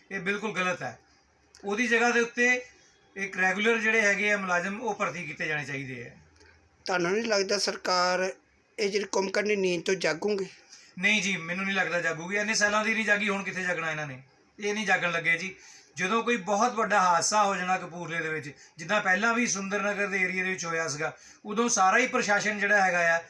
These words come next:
Speaker 1: ਉਹ ਰਾਤੋਂ ਰਾਤ ਉੱਥੇ ਪਹੁੰਚ ਗਿਆ ਸੀਗਾ। ਇੱਦਾਂ ਦਾ ਕਿਸੇ ਹੋਰ ਏਰੀਆ ਦੇ ਵਿੱਚ ਜਦੋਂ ਕਿਤੇ ਹੋਊਗਾ,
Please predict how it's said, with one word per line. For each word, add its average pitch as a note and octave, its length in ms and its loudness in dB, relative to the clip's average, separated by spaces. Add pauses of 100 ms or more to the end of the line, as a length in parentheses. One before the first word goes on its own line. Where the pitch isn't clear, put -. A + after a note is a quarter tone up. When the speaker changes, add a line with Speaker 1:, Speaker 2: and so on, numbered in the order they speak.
(340)
Speaker 1:
ਉਹ G#3+ 100 -2
ਰਾਤੋਂ G#3 320 2
ਰਾਤ A3 160 4
ਉੱਥੇ G3+ 200 -2
ਪਹੁੰਚ F3+ 300 -2
ਗਿਆ E3 200 2
ਸੀਗਾ। C#3 300 -6 (240)
ਇੱਦਾਂ F#3 280 0
ਦਾ A3+ 120 2
ਕਿਸੇ A3 240 0
ਹੋਰ G3+ 300 2
ਏਰੀਆ A3+ 300 2
ਦੇ A3+ 80 2
ਵਿੱਚ G#3 120 -4
ਜਦੋਂ G#3 180 -4
ਕਿਤੇ G#3 180 -4
ਹੋਊਗਾ, F#3 600 2